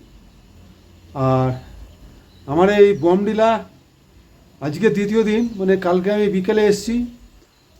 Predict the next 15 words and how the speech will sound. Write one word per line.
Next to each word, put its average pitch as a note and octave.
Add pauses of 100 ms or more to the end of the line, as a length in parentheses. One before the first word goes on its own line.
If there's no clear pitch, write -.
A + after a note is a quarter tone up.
তো D3 (1120)
আমি D#3+
তো A3
তাবাং G#3
থেকে A3 (140)
সিধে G#3
গুয়াহাটি G#3
নামছিলাম, G3+ (220)
তো E3+ (140)
যেহেতু F#3 (180)
একদিনে G3+
পুরোটা G#3 (720)
নামা E3
যাবে F3+
না G3